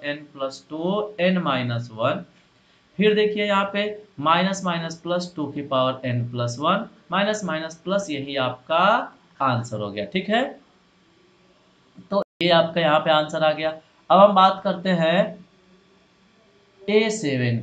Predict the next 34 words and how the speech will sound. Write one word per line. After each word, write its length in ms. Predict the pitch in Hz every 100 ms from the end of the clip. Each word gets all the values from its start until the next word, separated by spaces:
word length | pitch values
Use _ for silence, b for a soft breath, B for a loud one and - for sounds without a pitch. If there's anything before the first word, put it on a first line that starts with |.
| -
पे, 160 | 87 - _ _ _ _ _ _ _ _ -
ठीक 140 | 156
है। 100 | 202 214 - -
अब 100 | 185
हमारे 240 | 202 196 190
सामने 380 | 190 180 190 196
एक 100 | 185
question 380 | 175 175 180
है 80 | 175
आपका 380 | 165 160 - 151 151 160 - _ -
ए 140 | 202
सेवन, 400 | 185 139 123 113 -
ठीक 160 | 180
है 80 | 196
ना। 180 | 226 226 - _ _ -
यहाँ 260 | 156 170
पे 180 | 196 190
फिर 140 | 185 185
हमारे 260 | 180 175 180
सामने 360 | 180 170 170
एक 100 | 175
सवाल 340 | 170 156 160 156
है 100 | 156
आपका 320 | 147 - 180 180 156
ए 220 | 147 151
सेवन। 460 | 147 131 127 151 180
इस 200 | 185 -
ए 120 | 170 170
सेवन 340 | 170 160 160
पे 100 | 156
अगर 200 | 151 151
पे 140 | 151 151
हम 140 | 147
सवाल 280 | 143 143 139